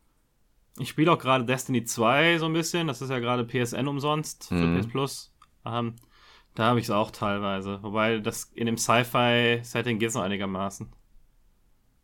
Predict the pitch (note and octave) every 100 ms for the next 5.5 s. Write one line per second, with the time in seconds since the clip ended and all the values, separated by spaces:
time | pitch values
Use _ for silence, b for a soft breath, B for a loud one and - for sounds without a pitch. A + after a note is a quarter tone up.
0 | _ _ _ _ - b b b b -
1 | F#2 F#2 F#2+ G2 - G#2 F#2+ - _ _
2 | - G#2 G#2 G#2 - A#2+ - A#2 C3 -
3 | - B2+ C#3 D3+ - - - A2 G2+ G#2
4 | A2+ D3 D3 _ - A#2 A#2+ A#2+ A#2+ A#2+
5 | A#2+ A#2 A#2 A2+